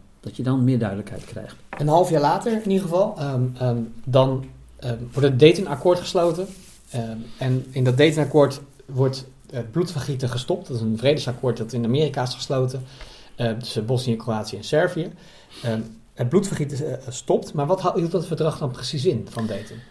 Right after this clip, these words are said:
Speaker 1: Eh, er werd gewoon gezegd, we moeten tot een akkoord zien te komen, want, eh, er werd ook druk uitgeoefend op Bosnië om dat te doen. Want ze waren gewoon bang dat er anders nog veel meer, ja, bloed zou vloeien. En, eh, ze werden eigenlijk gewoon gedwongen, eh, door allerlei, eh, ja,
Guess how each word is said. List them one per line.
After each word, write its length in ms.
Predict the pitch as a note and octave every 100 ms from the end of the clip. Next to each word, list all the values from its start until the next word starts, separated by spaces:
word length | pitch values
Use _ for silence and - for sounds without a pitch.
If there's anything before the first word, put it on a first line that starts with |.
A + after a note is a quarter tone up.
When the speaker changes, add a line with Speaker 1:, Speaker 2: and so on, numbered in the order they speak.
| - -
Speaker 1:
Eh, 340 | B2 A2 G#2+
er 60 | C#3
werd 200 | D3 C3
gewoon 240 | - C#3+
gezegd, 380 | G#2+ G#2 C3 -
we 80 | B2
moeten 260 | C3 D#3
tot 200 | - B2
een 80 | A#2+
akkoord 360 | A#2 - E3+ E3+
zien 120 | C3
te 80 | -
komen, 360 | - G#2+ A2+ B2+
want, 280 | A2 G2+
eh, 180 | A#2 G#2+
er 60 | G#2
werd 160 | G#2
ook 140 | A2+ G#2+
druk 240 | B2 A#2+
uitgeoefend 500 | - B2+ - G#2 G#2+
op 80 | A#2
Bosnië 340 | A#2+ B2+ C3+ G#2+
om 60 |
dat 160 | G#2+ G#2+
te 120 | A2
doen. 280 | D3 B2 B2 - - - -
Want 180 | F3 -
ze 80 |
waren 180 | E3+ C#3
gewoon 200 | C3 C3+
bang 180 | C3 B2+
dat 140 | A#2+
er 120 | B2 A#2+
anders 220 | B2+ A2
nog 160 | A#2
veel 260 | - E3 D3+
meer, 380 | C3+ F3 E3+ A2+
ja, 300 | C#3+ A2 A2 -
bloed 320 | B2 D#3 D#3
zou 240 | C#3 A#2+
vloeien. 440 | B2 B2 G#2+ D#3+ - - - -
En, 380 | - B2+ A#2 A#2
eh, 80 | A2 G#2+ -
ze 180 | - -
werden 220 | C3+ E3+ -
eigenlijk 300 | E3 A#2+ -
gewoon 160 | D3 B2+
gedwongen, 540 | G#2+ A#2+ B2+ B2+ B2+ - - - -
eh, 120 | B2 G#2 G2+
door 240 | G#2+ G#2
allerlei, 440 | - B2+ A2+ G#2 G#2+
eh, 220 | G#2+ G#2+
ja, 300 | G#2+ G#2+